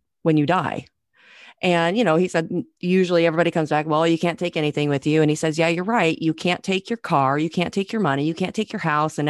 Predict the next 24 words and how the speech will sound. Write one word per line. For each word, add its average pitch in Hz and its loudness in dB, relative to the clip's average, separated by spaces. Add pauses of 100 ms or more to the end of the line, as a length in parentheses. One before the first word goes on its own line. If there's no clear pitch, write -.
(120)
all 170 -2
these 196 -4
things, 180 -4
these 160 -4
material 175 -2
things." 135 -4 (100)
He 214 2
said, 180 0
"But 165 -2
the 151 2
one 170 0
thing 220 2
you 208 0
can 185 -2
take 180 -2
with 139 -2
you 120 -2 (380)
are 143 -2
your 139 -2
children. 127 -2 (580)
Train 170 0
a 214 -2
child 190 0
up 131 0